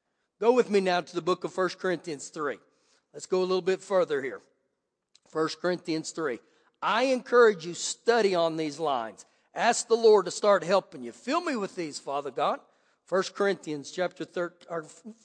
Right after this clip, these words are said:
First Corinthians three. First Corinthians three. I'm gonna start in verse number one. As you're turning there, true spiritual growth, guys, requires God's word. You gotta get in the word of God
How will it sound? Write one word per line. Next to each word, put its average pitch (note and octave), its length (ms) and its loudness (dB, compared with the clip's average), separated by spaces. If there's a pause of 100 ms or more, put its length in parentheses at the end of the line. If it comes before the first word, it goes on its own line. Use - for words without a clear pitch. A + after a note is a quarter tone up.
First F#3+ 220 -6
Corinthians D#3 440 -8
three. D3+ 420 -8 (1040)
First - 320 -8
Corinthians E3 480 -6
three. D3 180 -6
I'm D3 60 -6
gonna D#3 100 -6
start F3 260 -4
in D#3+ 80 -14
verse D#3+ 280 -6
number D#3+ 200 -4
one. B2+ 340 -8 (2000)
As C#3+ 100 -20
you're C#3+ 100 -12
turning G3+ 360 2
there, E3 300 -2 (140)
true C4 580 -2
spiritual B3 800 -4
growth, G3 460 0
guys, D3 560 -4 (480)
requires D3+ 560 -2
God's C#3+ 320 -8
word. B2+ 320 -8 (1600)
You G2 160 -20
gotta A#2+ 260 -8
get B2 200 -10
in A#2+ 60 -18
the A2 80 -18
word G#2+ 240 -12
of G#2 80 -16
God G2+ 240 -8